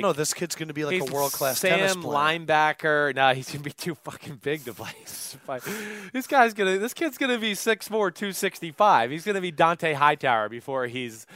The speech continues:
Speaker 2: a tennis player. That's what I
Speaker 1: Wow.
Speaker 2: think.
Speaker 1: So would you, are you willing to remove your bet from Jeter Hannah Davis?
Speaker 2: Yeah, I'll go with Serena.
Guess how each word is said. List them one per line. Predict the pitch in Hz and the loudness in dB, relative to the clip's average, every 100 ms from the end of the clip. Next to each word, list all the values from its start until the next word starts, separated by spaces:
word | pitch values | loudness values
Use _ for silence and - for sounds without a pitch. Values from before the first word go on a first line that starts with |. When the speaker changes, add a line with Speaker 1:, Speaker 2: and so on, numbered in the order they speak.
| - | -12
Speaker 2:
a | - | -8
tennis | - 131 117 | 0 0 0
player. | - 113 98 | -2 -2 0
That's | 110 147 | 0 2
what | 139 | 4
I | 131 | 6
Speaker 1:
Wow. | 120 | 4
Speaker 2:
think. | 117 101 95 | 0 -8 -2
Speaker 1:
So | - 165 160 160 151 | 2 4 4 4 0
would | 170 147 | -2 0
you, | 180 214 | 0 0
are | 170 170 | 2 2
you | 165 196 | 0 -6
willing | 208 196 185 185 180 | 0 2 2 -2 -6
to | - 160 | -4 0
remove | 151 143 160 175 | 0 -2 -6 -6
your | 147 151 | -4 -6
bet | 139 151 131 110 _ _ | 0 4 4 0 _ _
from | - 127 | -10 -10
Jeter | 120 131 139 139 135 | -10 -8 -4 -4 -2
Hannah | 135 127 | -4 -6
Davis? | 123 127 123 107 95 | -6 -6 -4 -8 -6
Speaker 2:
Yeah, | 143 139 120 107 | 0 2 2 0
I'll | 127 | -4
go | 143 135 | 0 -2
with | 123 | -2
Serena. | 143 127 117 95 | -6 -6 -8 -10